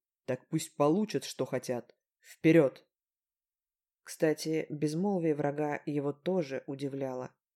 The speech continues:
Хотя, как положено себя вести перед боем,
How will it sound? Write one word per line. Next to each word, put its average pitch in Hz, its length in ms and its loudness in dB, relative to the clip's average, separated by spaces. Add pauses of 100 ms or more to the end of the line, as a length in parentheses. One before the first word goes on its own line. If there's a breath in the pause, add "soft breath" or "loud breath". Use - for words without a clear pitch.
(300)
Хотя, 185 520 0 (100)
как 156 180 -4
положено 170 480 0
себя 156 260 -2
вести 160 280 -2
перед 156 280 -2
боем, 165 400 0